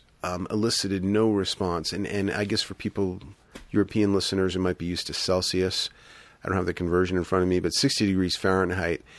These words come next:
the, the normal body temperature is ninety-eight point six. So, um, this is a huge temperature drop, obviously. The hundred decibel clicks from the ear speakers elicited no response, and both E E Gs were completely flat.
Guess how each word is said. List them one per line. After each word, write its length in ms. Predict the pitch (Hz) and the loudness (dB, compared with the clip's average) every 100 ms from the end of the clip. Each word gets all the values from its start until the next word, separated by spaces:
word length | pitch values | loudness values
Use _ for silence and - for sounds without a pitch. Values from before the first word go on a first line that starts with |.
| - - - | -20 -18 -4
the, 100 | 120 | -2
the 160 | 98 95 | 2 4
normal 340 | 104 117 101 | 6 6 4
body 300 | 90 87 85 | 4 2 2
temperature 420 | - 82 80 82 | -2 -4 -4 -2
is 140 | 80 82 | -2 -2
ninety-eight 500 | 82 82 78 76 - | -2 -2 -2 -4 -6
point 280 | 69 - | -10 -8
six. 560 | - - - - - - | -4 -4 -4 -2 -2 -2
So, 260 | - - 76 | -6 -6 -6
um, 340 | 58 67 - 82 | -6 -10 -12 -8
this 200 | - - | -6 -6
is 300 | 76 - - - - - - - - - - - _ _ _ _ - - - - | -4 -4 -6 -16 -20 -20 -20 -20 -20 -20 -20 -20 _ _ _ _ -14 -12 -12 -6
a 60 | 87 | -6
huge 440 | 80 87 76 - | -2 -4 -2 -4
temperature 400 | - - - - | -4 -6 -8 -10
drop, 340 | - 55 - | -6 -6 -4
obviously. 440 | 62 55 65 - - - - - - - - - _ _ _ _ _ _ _ _ - - | -6 -4 -4 -6 -6 -14 -20 -20 -20 -20 -20 -20 _ _ _ _ _ _ _ _ -4 -2
The 100 | 104 | 2
hundred 300 | 135 165 131 | 6 6 6
decibel 400 | 120 - 104 98 | 4 4 2 2
clicks 480 | - 95 - - - - | 4 4 4 -2 -4 -6
from 280 | - 95 | 0 2
the 180 | 90 90 - _ | 2 -2 -6 _
ear 180 | 127 123 | 2 2
speakers 500 | - 92 85 95 90 | 2 -4 0 0 2
elicited 540 | 92 104 - 87 80 | 2 2 0 -2 0
no 100 | 95 | 2
response, 560 | 90 82 - 90 85 - | 2 0 0 0 0 -2
and 180 | 98 92 | 0 2
both 240 | 117 139 | 2 2
E 320 | - 107 92 87 | -4 -4 -4 -4
E 0 | |
Gs 380 | 92 90 87 | -2 -2 -2
were 100 | 87 | -6
completely 600 | - 82 - - 82 90 | -6 -8 -6 -2 -2 -2
flat. 400 | 85 - 80 - | -4 0 0 -2